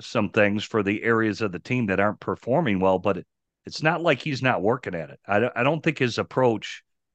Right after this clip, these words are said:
today is any different than the days that, that he was coaching to win, uh, Super Bowls. You know, you, you gotta work at it. Every week is different. You're trying to find the, the best way to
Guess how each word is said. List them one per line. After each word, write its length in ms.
today 440
is 300
any 220
different 500
than 140
the 80
days 420
that, 240
that 180
he 120
was 180
coaching 460
to 80
win, 300
uh, 160
Super 340
Bowls. 400
You 120
know, 160
you, 140
you 100
gotta 240
work 320
at 140
it. 200
Every 240
week 260
is 160
different. 520
You're 140
trying 240
to 80
find 320
the, 200
the 100
best 360
way 260
to 300